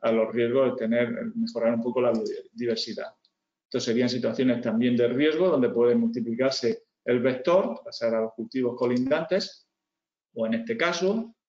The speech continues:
o parcelas que están perfectamente cuidadas, pero son pequeñas, o almendros, olivos, mezclados con zonas de vegetación de monte, donde es muy fácil que las poblaciones sean altas, y son las zonas que encontramos de mayor riesgo.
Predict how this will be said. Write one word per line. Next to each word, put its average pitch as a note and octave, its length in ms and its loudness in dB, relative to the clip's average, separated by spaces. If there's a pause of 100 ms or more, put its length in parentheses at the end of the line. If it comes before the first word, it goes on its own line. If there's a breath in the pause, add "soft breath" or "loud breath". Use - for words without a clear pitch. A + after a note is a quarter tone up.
(600)
o F3 420 2
parcelas E3 400 2
que D#3 80 -4
están E3 260 -2
perfectamente E3 720 -2
cuidadas, F3+ 520 2
pero F#3 220 2
son D#3+ 240 -6
pequeñas, F3 640 0
o B2+ 140 2
almendros, D#3+ 580 0
olivos, E3 420 2
mezclados C#3 460 2
con C3 160 -4
zonas C#3+ 240 -2
de C3+ 60 2
vegetación C3 680 -4
de C3+ 120 2
monte, D#3+ 340 -4
donde C#3 480 2
es C3 100 -4
muy C3+ 140 -6
fácil C#3 460 -4 (180)
que A#2+ 120 -4
las A#2+ 140 -4
poblaciones B2 640 -4
sean A#2 220 -2
altas, - 440 -12
y A2+ 60 -10
son C4+ 320 -4 (280 loud breath)
las A#2+ 240 -4
zonas C#3+ 260 2
que C#3+ 80 -2
encontramos B2 520 0
de A#2 80 2
mayor A2 400 0
riesgo. - 400 -14